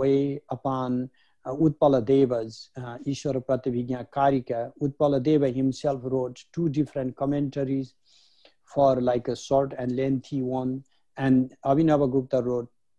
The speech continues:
two extensive commentaries, sub-commentaries upon those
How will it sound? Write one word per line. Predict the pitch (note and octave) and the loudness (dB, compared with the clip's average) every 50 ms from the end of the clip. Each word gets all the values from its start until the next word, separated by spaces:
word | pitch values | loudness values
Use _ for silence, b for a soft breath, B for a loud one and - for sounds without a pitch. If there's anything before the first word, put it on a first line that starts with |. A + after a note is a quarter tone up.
| _ _ _ | _ _ _
two | F3+ F#3 G3 G3+ G3+ G3 F#3+ G3 - _ | -2 0 2 2 2 0 -2 -4 -4 _
extensive | D#3 D3 - - - _ F3 F3+ F#3+ G3 F3 - - E3 C#3+ C3+ | -2 -2 -2 -4 0 _ 6 6 6 6 4 2 2 0 0 0
commentaries, | - D3 C#3 C#3+ D3 D3+ D3+ C#3 - D3+ C#3 C3 C3 A#2+ - - - - - | 0 0 2 2 2 2 2 0 0 0 0 0 0 -2 -4 -10 -18 -14 -2
sub-commentaries | - F#3 G3 F3 D3 - - D#3 D#3 D3+ D3 C#3+ B2+ D3 C#3 C3 C3 - | 2 4 4 4 2 -2 0 2 4 4 4 4 2 0 -2 -2 -2 0
upon | - C#3+ - - - D3 F3 G3 G3+ F#3 F3+ D#3+ C3+ B2 | -2 -2 -2 -2 -4 -2 0 0 0 2 0 -2 -2 -2
those | A#2 C#3+ D3 C#3+ C#3+ D3 C#3 B2+ C3 - | 2 4 4 6 6 4 2 0 -4 -10